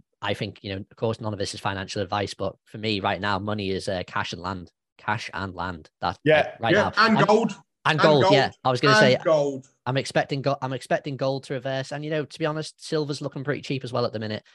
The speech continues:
Speaker 1: Um, but I, I think there's some upside there. You can't say whether the bottom's in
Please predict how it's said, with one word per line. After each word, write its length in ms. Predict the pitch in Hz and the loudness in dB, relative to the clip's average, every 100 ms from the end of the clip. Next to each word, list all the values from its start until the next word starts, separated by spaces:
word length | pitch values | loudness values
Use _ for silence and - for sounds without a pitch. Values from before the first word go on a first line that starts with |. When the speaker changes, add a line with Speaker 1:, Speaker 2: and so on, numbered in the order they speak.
| _ | _
Speaker 1:
Um, 360 | 107 107 104 101 - | 0 0 0 -4 -2
but 60 | 92 | 0
I, 140 | 120 131 | 0 -2
I 60 | |
think 200 | 117 135 | -2 -2
there's 160 | 123 117 | -2 -4
some 120 | 117 | -4
upside 360 | 113 - 107 104 | -6 -2 -2 0
there. 180 | 110 98 | -2 -4
You 120 | - _ - - | -10 _ -12 0
can't 260 | 175 160 | 2 2
say 180 | - 160 | 4 4
whether 200 | 160 147 | 4 2
the 80 | 131 | 2
bottom's 360 | 147 131 117 123 | 2 2 -2 -2
in 260 | 139 143 | -4 -4